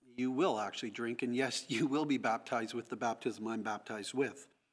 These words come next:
But the truth of the matter is, they still don't know what that is. Jesus, of course, was talking about his own death,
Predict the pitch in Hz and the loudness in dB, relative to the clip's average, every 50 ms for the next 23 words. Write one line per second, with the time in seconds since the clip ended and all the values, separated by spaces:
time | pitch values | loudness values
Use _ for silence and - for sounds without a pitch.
0 | _ _ _ _ _ _ _ _ _ _ _ - 139 131 127 - - 233 165 160 | _ _ _ _ _ _ _ _ _ _ _ -4 0 2 4 4 4 4 4 4
1 | 156 135 123 123 123 110 98 123 131 123 117 - - 131 113 110 107 - 123 110 | 4 4 4 4 2 2 0 0 0 0 0 0 -2 -2 -2 -2 -4 -4 -4 -4
2 | 101 104 101 107 98 101 90 87 - - - _ _ _ _ _ _ _ _ _ | -4 -4 -6 -8 -8 -10 -10 -14 -14 -18 -20 _ _ _ _ _ _ _ _ _
3 | _ _ _ _ _ _ _ _ - - - 135 123 127 151 160 131 127 120 - | _ _ _ _ _ _ _ _ -14 -12 -8 -2 0 4 4 4 4 4 2 0
4 | 135 - - 196 196 185 - - 123 - - - 151 131 - - 139 123 120 117 | 0 4 10 12 12 12 12 10 4 4 10 12 12 12 12 12 8 6 6 6
5 | 113 107 - 117 117 120 - 190 208 170 - - | 4 4 2 2 4 8 12 12 12 12 12 10